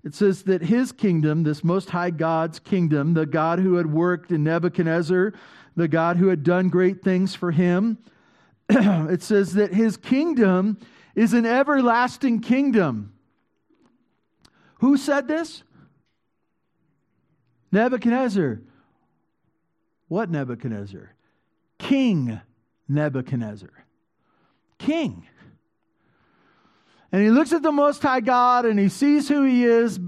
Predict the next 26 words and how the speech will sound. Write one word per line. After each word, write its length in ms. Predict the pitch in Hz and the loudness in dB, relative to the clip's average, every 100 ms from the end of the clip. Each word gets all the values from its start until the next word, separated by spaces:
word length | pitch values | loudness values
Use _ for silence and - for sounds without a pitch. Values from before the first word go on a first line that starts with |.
| 180 | -2
and 100 | 196 | 0
he 120 | 202 | 0
says 340 | - 254 240 | 0 -2 -2
this 300 | 196 262 247 | -2 -2 0
of 160 | 226 175 | -2 0
him, 560 | 214 254 190 127 113 - _ - _ - | 0 2 0 -2 -8 -14 _ -20 _ -2
that 160 | 202 | 0
his 420 | 190 262 349 349 | 4 4 2 0
kingdom, 800 | - 254 202 170 160 139 147 170 - | -2 0 2 2 2 0 -4 -8 -6
not 360 | 160 180 196 - _ _ _ _ _ - | -6 -4 -6 -8 _ _ _ _ _ -6
Nebuchadnezzar's 640 | 160 180 180 190 269 202 147 | -2 -2 0 0 0 -2 -4
kingdom, 440 | 165 131 127 131 | -4 -4 -4 -4
but 160 | 131 127 | -6 -8
the 100 | 135 | -8
kingdom 720 | - 202 185 165 156 147 - _ _ _ - | -2 0 0 0 -2 -6 -10 _ _ _ -6
of 420 | 151 147 143 131 | -4 -2 -4 -6
the 180 | 131 135 | -6 -4
Most 280 | 156 165 175 | -4 -4 -4
High 240 | 175 151 | -6 -6
God, 560 | 139 220 262 135 127 127 _ _ | -4 -4 -2 -6 -8 -14 _ _
his 360 | - 240 262 220 | 0 2 2 -2
kingdom 680 | - 262 262 226 180 160 156 | -2 0 2 2 2 2 -2
is 220 | 202 185 175 | 0 2 2
an 200 | 185 180 | 0 0
everlasting 1040 | 196 190 214 208 180 165 170 - 196 180 | -2 2 2 2 0 -2 -6 -6 -4 -4
kingdom. 640 | - 311 311 214 127 101 | -2 -2 0 -2 -2 -8